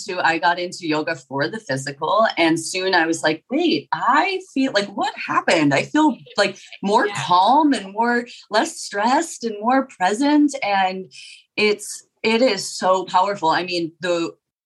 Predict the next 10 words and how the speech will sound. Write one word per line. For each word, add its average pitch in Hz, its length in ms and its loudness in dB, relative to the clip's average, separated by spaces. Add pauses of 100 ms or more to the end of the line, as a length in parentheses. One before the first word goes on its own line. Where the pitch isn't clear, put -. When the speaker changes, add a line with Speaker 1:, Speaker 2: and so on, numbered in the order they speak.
Speaker 1:
how 233 460 2
we 214 180 -10
show 180 420 -4
up, 175 280 2 (320)
you 170 180 -8
know, 139 220 -6 (220)
at 160 260 2
work, 175 320 0
if 156 220 -8
we're 208 320 0